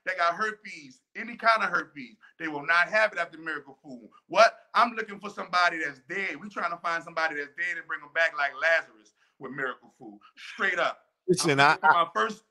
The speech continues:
Speaker 1: vegetative state. He been in a coma for the last twelve years. We put Miracle Food in his I V, and he woke up.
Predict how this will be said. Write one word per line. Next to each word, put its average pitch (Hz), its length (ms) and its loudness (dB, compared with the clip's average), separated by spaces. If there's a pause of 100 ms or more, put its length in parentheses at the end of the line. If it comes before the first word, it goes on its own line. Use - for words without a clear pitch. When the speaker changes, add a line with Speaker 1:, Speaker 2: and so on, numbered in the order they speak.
(300)
Speaker 1:
vegetative 208 600 -2
state. 196 260 -6
He 202 80 -10
been 196 120 -2
in 190 80 -4
a 185 60 -4
coma 196 360 -6
for 196 60 -10
the 190 120 -6
last 185 260 -2
twelve 190 380 -6
years. 190 160 -6
We 180 80 -16
put 185 240 -18
Miracle 180 320 -6
Food 190 140 -20
in 185 60 -14
his 180 160 -12
I 175 240 2 (280)
V, 180 220 -16 (180)
and 151 140 -6
he 175 80 -10
woke 165 320 0
up. 151 160 -2